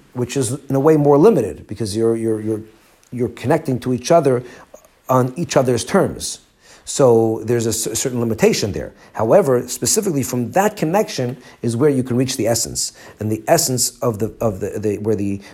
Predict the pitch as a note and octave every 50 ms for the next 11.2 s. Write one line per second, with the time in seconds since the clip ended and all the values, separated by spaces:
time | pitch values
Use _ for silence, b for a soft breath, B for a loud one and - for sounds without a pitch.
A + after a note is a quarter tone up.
0 | B B - G2 F2 F#2+ C3+ D#3+ D#3+ D3 C3 - - C3 B2+ A2+ - - - A2+
1 | G2 G2 F#2+ F#2 - - G2+ F#2+ E2+ G#2 C#3+ D#3+ D3+ C#3 C#3 C#3 - B B B
2 | B B A2 G#2 F#2+ F2+ - C#3+ C3 - A2+ G2+ F#2 E2+ G2 C3 D3 D3 C3 C3+
3 | B2 B2 G2 - b b b b b b b b b _ _ _ _ _ - G2
4 | G2 - - _ - D#2+ G2+ A2 B2+ C#3+ C3+ - A2 A2+ A2 A2+ - - B2 A2+
5 | - - G2+ E2 - - - A#2+ G#2 - - F#2 F#2+ G2 - - - E3+ D#3 C#3+
6 | A#2+ - A2+ G2 G2 F#2+ G2 - C#3+ C#3+ C3 B2+ B2 A#2+ A#2+ B B B B -
7 | - G#2 F#2 F2 E2 F#2+ F#2 F2+ B2 C#3+ C#3+ C3+ B2 - B B B - - G#2+
8 | A2+ G#2 - - G2 F2 E2+ F2+ C#3 D#3 C3 B2 B2+ A2+ - G#2 G#2 A2 G#2 G2
9 | G2 F2 G#2+ C3 A#2+ A2+ G2+ G2 A2 G2 F#2 - - F2+ F2+ - - - A#2 G#2
10 | - G#2 F#2 F2 F#2 F2+ - - G2+ E2+ F2+ F2+ E2+ - - F#2 F2+ F#2 G#2+ C3+
11 | D3 C#3+ D3